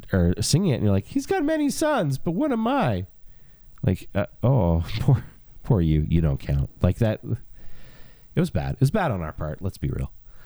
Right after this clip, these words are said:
Um, sad. <laughs> Anyway,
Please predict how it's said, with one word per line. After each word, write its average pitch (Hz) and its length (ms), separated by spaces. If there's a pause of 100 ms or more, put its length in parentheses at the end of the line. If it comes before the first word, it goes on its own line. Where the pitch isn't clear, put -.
(340)
Um, 80 540 (340)
sad. - 380 (180)
<laughs> - 180
Anyway, - 400